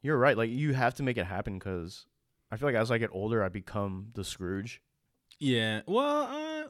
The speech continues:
Speaker 2: well, eh,
Speaker 1: Not
Speaker 2: uh-uh.
Speaker 1: Scrooge to the sense, like, fuck Christmas.
Speaker 2: Yeah.
Speaker 1: You know, it's just kinda like, like I was telling you earlier,
Speaker 2: Mm-hmm.
Speaker 1: like, people are, some people are, um,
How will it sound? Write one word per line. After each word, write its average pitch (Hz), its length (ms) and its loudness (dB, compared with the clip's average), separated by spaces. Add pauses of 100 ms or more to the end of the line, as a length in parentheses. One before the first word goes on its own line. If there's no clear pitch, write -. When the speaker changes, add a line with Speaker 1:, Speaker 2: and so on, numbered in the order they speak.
Speaker 2:
well, 175 280 -2 (920)
eh, 269 180 -2 (220)
Speaker 1:
Not 226 200 8
Speaker 2:
uh-uh. - 20 -2
Speaker 1:
Scrooge 202 400 4
to 147 140 4
the 120 180 0
sense, 120 340 2
like, 98 320 0
fuck - 280 -4
Christmas. - 680 -6
Speaker 2:
Yeah. 104 240 -4
Speaker 1:
You 123 100 2
know, 120 120 4
it's 110 80 0
just 123 140 -2
kinda 127 220 2
like, 104 380 0 (320)
like 113 80 0
I 107 60 4
was 107 100 0
telling 120 220 0
you 98 80 -4
earlier, 95 480 0 (200)
Speaker 2:
Mm-hmm. 104 260 -6 (400)
Speaker 1:
like, 101 180 -2
people 135 280 4
are, 110 380 4 (120)
some 139 120 -2
people 131 280 0
are, 101 360 -2
um, 95 460 -8